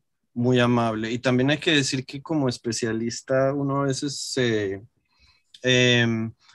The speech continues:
se enfrasca en ciertos, eh, en ciertas lecturas micro muy obsesivas, em, entonces es muy refrescante que vengan otros,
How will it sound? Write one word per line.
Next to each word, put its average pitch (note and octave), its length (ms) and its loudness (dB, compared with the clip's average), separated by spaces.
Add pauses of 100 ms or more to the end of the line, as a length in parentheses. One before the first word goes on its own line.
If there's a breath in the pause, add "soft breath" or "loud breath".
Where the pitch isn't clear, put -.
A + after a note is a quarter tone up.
se - 180 0
enfrasca D3+ 720 2
en D#3 100 2
ciertos, D3+ 840 -4 (180)
eh, B2 500 2
en C3 120 0
ciertas C#3 420 -4
lecturas C3 500 0
micro D3 380 4
muy C#3+ 260 2
obsesivas, C#3 880 0 (420 soft breath)
em, B2 540 2
entonces C3 480 -2
es C#3+ 120 -2
muy D#3 160 0
refrescante C#3 880 0
que C3+ 140 -2
vengan B2 500 0
otros, B2+ 720 -2